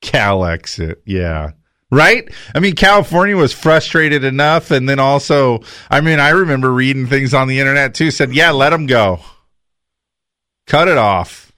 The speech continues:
Let California go." And I remember thinking, "Ah, I don't think you guys really want that." We'd be like the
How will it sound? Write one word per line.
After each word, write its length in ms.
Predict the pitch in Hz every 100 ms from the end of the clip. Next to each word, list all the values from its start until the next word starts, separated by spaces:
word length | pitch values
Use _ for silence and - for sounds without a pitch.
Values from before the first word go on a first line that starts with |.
| -
Let 200 | 151 143
California 480 | 127 120 - 113 101
go." 160 | 95 - -
And 100 | 120
I 40 | 143
remember 240 | 143 120
thinking, 340 | 107 110 95 - - -
"Ah, 760 | 139 123 120 120 117 113 117
I 40 | 131
don't 200 | 127 104
think 180 | 110 110
you 140 | 110
guys 300 | 104 98 85
really 320 | 95 98 104
want 320 | 95 90 87 80
that." 500 | 92 101 87 87 -
We'd 200 | 110 113
be 120 | 110
like 240 | 98 90 -
the 360 | 90 85 82